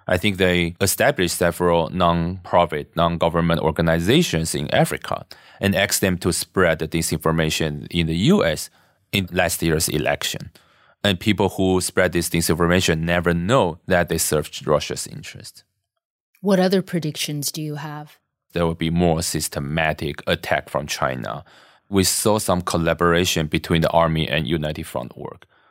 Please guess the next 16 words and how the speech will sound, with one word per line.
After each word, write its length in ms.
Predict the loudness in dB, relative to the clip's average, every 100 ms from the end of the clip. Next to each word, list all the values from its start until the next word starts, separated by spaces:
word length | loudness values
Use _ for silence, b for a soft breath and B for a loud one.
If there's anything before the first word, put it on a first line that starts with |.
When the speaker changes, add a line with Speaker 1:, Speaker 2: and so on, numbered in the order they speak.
| b
Speaker 1:
The 160 | -2 2
online 480 | 2 2 2 2 0
and 200 | -2 0
offline 360 | 0 2 -2
disinformation 760 | 0 -2 -2 0 0 0 -2 -2
has 200 | -2 -4
been 240 | -2 -2
integrated 840 | 0 0 0 0 -2 -4 -6 -8 -2
last 320 | 0 0 -6
year 200 | -6 -4 -2
in 100 | 0
the 180 | 0
end 200 | 0 -2
of 220 | 0 -2 -2
twenty 300 | -8 -6 -10
twenty. 480 | -6 -6 -6 -12